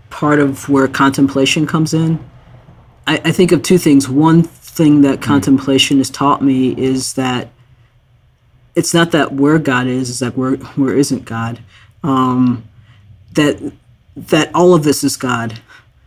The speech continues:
Speaker 1: even, even the parts that we don't like, that's God. And how do we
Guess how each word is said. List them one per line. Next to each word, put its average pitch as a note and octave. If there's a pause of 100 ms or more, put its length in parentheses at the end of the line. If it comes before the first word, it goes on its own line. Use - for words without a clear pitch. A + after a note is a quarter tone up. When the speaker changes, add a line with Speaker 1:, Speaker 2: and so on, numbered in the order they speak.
(500)
Speaker 1:
even, D#3
even D#3
the C#3+
parts C#3
that C#3+
we C3+
don't C3+
like, C3 (400)
that's C3
God. B2 (680)
And D3+
how D#3+
do F3
we D3+